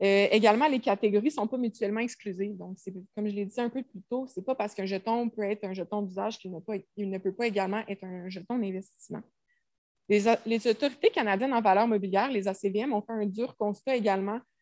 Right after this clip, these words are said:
euh, à savoir que la plupart des opérations, euh, d'émission de jetons qui étaient qualifiées de jetons d'usage par, euh, les émetteurs constituaient en réalité des jetons d'investissement. Donc, euh, c'est ce qui a mené à plusieurs, euh, décisions du tribunal administratif des marchés financiers par, euh,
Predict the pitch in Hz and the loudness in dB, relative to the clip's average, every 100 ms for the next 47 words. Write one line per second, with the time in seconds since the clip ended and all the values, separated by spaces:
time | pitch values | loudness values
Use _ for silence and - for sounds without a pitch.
0 | _ 185 180 196 - 208 202 240 - 202 | _ 0 2 0 2 2 4 2 2 2
1 | 190 190 220 220 233 262 269 220 202 202 | 2 2 -2 0 4 6 4 2 0 0
2 | 220 202 208 247 247 247 - 190 185 208 | 0 0 0 -2 -2 -4 -4 -6 -2 0
3 | 220 - 269 220 196 208 226 226 - 196 | 0 -2 -2 0 0 0 -2 -4 -10 -6
4 | 196 196 226 220 - 254 202 196 196 220 | -4 0 2 2 0 2 4 2 2 0
5 | 240 202 208 202 214 240 - 214 196 190 | 2 -2 2 4 4 2 -2 0 0 0
6 | 185 185 180 190 190 202 220 240 _ _ | -4 -6 -4 -4 -2 0 -2 -2 _ _
7 | _ 214 208 - - 254 262 220 190 240 | _ -2 -2 -6 -2 0 4 2 2 -2
8 | 220 196 185 220 214 196 185 - - 214 | -2 0 -2 -2 -2 -2 -4 -10 -12 -8
9 | 254 202 190 180 185 - _ - 202 240 | -6 -6 -6 -6 -6 -10 _ -12 -10 -2
10 | 302 196 202 226 196 202 196 208 208 196 | 0 2 2 0 0 0 2 2 2 -2
11 | 185 185 208 - 208 226 202 - 202 202 | -2 -4 -4 -6 -4 -2 -4 -6 -2 0
12 | 214 196 190 - 170 - 220 196 185 - | 2 0 -2 -6 -10 -6 -4 -2 -4 -6
13 | 226 208 202 190 233 240 202 190 170 | -8 -6 -8 -8 -8 -2 -2 -2 -6